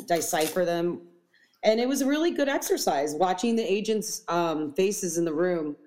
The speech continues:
saying, "Well, is that right? Did I do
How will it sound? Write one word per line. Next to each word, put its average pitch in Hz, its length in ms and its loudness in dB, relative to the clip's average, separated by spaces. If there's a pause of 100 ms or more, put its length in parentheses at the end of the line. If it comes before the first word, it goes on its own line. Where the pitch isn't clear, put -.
(340)
saying, 170 400 0
"Well, 196 500 -2 (220)
is 175 120 -4
that 185 260 -4
right? 285 500 0
Did 196 120 -2
I 175 100 0
do 190 200 0